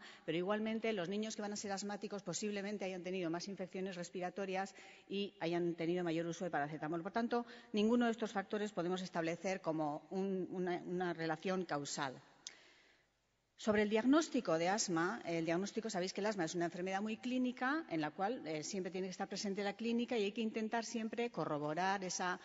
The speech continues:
eh, sospecha clínica con unas pruebas de función pulmonar, ¿no? Espirometría, fundamentalmente. Eh, en los últimos años se han desarrollado unos nuevos, unos marcadores de inflamación bronquial, porque como estamos diciendo que el asma es una enfermedad inflamatoria,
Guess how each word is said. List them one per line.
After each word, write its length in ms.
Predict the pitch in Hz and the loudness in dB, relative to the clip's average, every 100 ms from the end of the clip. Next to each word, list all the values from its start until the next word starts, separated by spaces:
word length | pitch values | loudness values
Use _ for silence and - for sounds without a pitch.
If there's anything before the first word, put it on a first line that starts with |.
| - - - | -12 -14 -6
eh, 100 | 180 | -4
sospecha 460 | 196 180 185 196 | -4 -4 -4 -4
clínica 420 | 202 196 202 208 | -2 -2 0 -2
con 220 | 214 160 165 | -2 0 0
unas 440 | 180 185 185 - | 2 0 0 -4
pruebas 300 | - 170 180 | -2 0 0
de 100 | 160 | -4
función 360 | 151 160 185 180 | -6 -4 -2 -2
pulmonar, 560 | 175 151 143 143 135 | 0 0 0 -2 -6
¿no? 160 | 143 151 | -6 -6
Espirometría, 720 | 175 147 139 139 147 156 139 | -6 -8 -8 -8 -8 -6 -6
fundamentalmente. 880 | 139 147 143 147 151 143 147 143 147 - - - - - | -6 -8 -6 -8 -6 -4 -4 -6 -8 -14 -20 -18 -20 -6
Eh, 140 | 175 | -2
en 180 | 190 196 | -2 0
los 160 | 214 247 | -2 0
últimos 380 | 247 294 294 | 4 4 4
años 240 | 302 269 262 | 4 2 2
se 80 | 226 | 0
han 80 | |
desarrollado 720 | 220 226 208 196 196 233 226 208 | 0 0 -2 0 0 2 2 2
unos 240 | 214 196 | 0 -2
nuevos, 400 | 202 202 208 - - | -2 -2 -4 -6 -10
unos 260 | 196 214 196 | -6 -2 2
marcadores 640 | 165 156 151 151 151 214 | 0 2 -2 0 0 0
de 60 | 185 | 0
inflamación 580 | 147 156 147 143 170 | 0 0 -2 0 0
bronquial, 460 | 165 151 147 156 202 | 0 0 -2 -2 -2
porque 240 | 180 147 | -4 -6
como 360 | 156 151 151 156 | -4 -2 -2 -2
estamos 360 | 151 - 170 170 | -4 -4 -4 -4
diciendo 340 | 170 208 180 | -4 -4 -2
que 60 | 156 | -2
el 80 | |
asma 160 | 156 180 | -2 -2
es 120 | 170 | -4
una 100 | 180 | -2
enfermedad 360 | 170 180 185 175 | -2 -2 -2 -2
inflamatoria, 680 | 185 185 190 190 226 240 | -2 -2 -4 -2 0 2